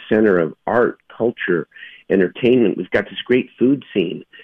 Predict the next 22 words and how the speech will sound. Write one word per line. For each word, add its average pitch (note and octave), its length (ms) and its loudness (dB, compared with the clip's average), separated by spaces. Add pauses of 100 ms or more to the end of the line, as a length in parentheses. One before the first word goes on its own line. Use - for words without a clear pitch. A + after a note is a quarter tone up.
(280)
And G#2+ 100 2
then C#3+ 140 6
the D#3 60 2
Golden C#3 400 -2
One C#3+ 360 0
Center, D#2 320 -2 (420)
uh, G#2+ 220 2
which, G#2+ 320 0 (320)
you A2 120 -4
know, G#2 120 0
I A2+ 100 0
had A#2 200 -2
a G2 60 2
real G2+ 280 2 (100)
part A#2+ 240 -2
in F#2 180 0
when F#2+ 140 -6
I G2 80 -6
was F2+ 200 -2 (360)
Senate G#2 320 0
Pro A2+ 200 0
Tem. A2+ 480 -2